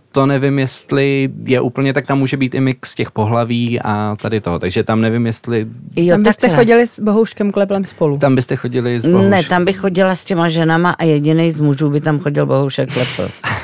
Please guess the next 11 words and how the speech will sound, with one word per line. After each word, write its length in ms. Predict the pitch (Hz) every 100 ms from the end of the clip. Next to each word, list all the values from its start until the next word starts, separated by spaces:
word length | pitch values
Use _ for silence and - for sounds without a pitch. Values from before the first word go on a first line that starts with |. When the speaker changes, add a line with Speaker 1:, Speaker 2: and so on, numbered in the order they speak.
| - - -
Speaker 3:
<laughs> 680 | - - - - - 214
Já 200 | 185 196
jsem 200 | 185 226
se 140 | 233 285
ještě 240 | 254 254
teda 220 | 240 220
chtěla 360 | 269 - 170 190
zeptat, 480 | 170 151 - 131 131 - - - -
protože, 840 | - 185 - 208 202 233 233 233 240 - -
eh, 420 | 185 185 175 165 151 _ - _ _ -
asi 520 | 156 - 240 226 196